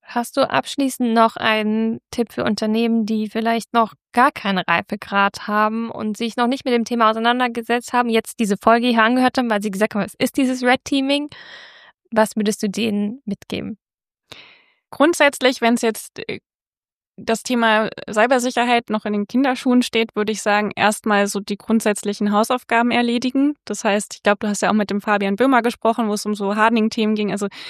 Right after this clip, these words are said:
Speaker 2: sag ich mal, die, die Basics sozusagen erstmal selbst angehen. Danach wäre dann so der erste sinnvolle Schritt, äh, Pentesting. Darauf basierend dann weiter nachschärfen, auch organisatorisch Prozesse einführen, gucken, dass die gelebt werden und so weiter. Und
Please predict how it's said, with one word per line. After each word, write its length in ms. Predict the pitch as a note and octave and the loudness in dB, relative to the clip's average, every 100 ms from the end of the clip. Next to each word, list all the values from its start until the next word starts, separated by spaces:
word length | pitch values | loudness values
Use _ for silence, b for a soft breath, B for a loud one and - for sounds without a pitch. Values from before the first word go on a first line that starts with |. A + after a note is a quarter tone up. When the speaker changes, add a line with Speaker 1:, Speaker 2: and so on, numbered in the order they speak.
| B B - | B B -4
Speaker 2:
sag 80 | G#3 | 0
ich 40 | |
mal, 140 | G#3+ G#3 | 0 0
die, 240 | G#3 G3 | -2 -4
die 120 | G#3 | -6
Basics 520 | G3 F#3+ B3+ B3+ A3+ | 2 4 4 0 -2
sozusagen 520 | A3+ G#3 A3 G3+ G3 G3 | -4 -4 -4 0 2 2
erstmal 360 | G3+ - G3 | -2 -2 -2
selbst 260 | F#3 A3 - | 0 -2 0
angehen. 440 | A#3+ A#3+ C4+ C#4 B B B B B B _ _ _ | 0 2 0 -2 B B B B B B _ _ _
Danach 400 | G#3 G3+ F#3+ A#3 | -2 2 4 2
wäre 240 | A#3+ A3+ A3 | 2 2 4
dann 160 | G#3 | 2
so 80 | G#3+ | 2
der 160 | G#3 G3+ | 2 2
erste 760 | - G#3+ - G#3+ G3+ - - - | 2 0 -4 -4 -2 -6 -10 -18
sinnvolle 540 | - A#3+ C4 C4 A3+ | -2 2 2 2 0
Schritt, 340 | A3 - G#3+ - | 0 -2 -4 -4
äh, 160 | - | -6
Pentesting. 840 | F#3+ A3 B3 C#4 C4+ - C4 C4 A3 | -4 -4 -2 -2 -4 -6 -4 -2 0
Darauf 340 | F#3 G#3+ G#3 | 2 0 0
basierend 420 | A3 - G#3+ G#3+ | -6 -4 -2 0
dann 140 | G3 F#3+ | 0 0
weiter 320 | F#3+ G3 G3 | 0 0 2
nachschärfen, 600 | F#3+ A#3 - A3+ A3 A3 | 2 2 0 0 0 -2
auch 120 | G3+ | -4
organisatorisch 920 | G#3+ A3 A3 A3 G3+ - A3 G#3+ A3 | 0 2 2 2 -2 -2 0 0 -2
Prozesse 500 | - G#3+ - B3+ B3 | -8 -10 -6 -2 -2
einführen, 680 | - G#3 A3+ A#3+ A3 A3 A3 | 0 0 -2 -2 0 0 -2
gucken, 300 | A#3+ - G#3+ | -6 -4 0
dass 180 | G#3 - | 0 0
die 300 | G#3+ G#3 G#3+ | -6 -6 -4
gelebt 360 | A3 A3 A3 | -2 -2 -2
werden 240 | G#3 G3+ G3 | 0 0 0
und 140 | G3+ | -4
so 100 | G3+ | -4
weiter. 360 | F#3 F#3+ G#3 A#3 | 0 0 2 0
Und 160 | G#3+ | 0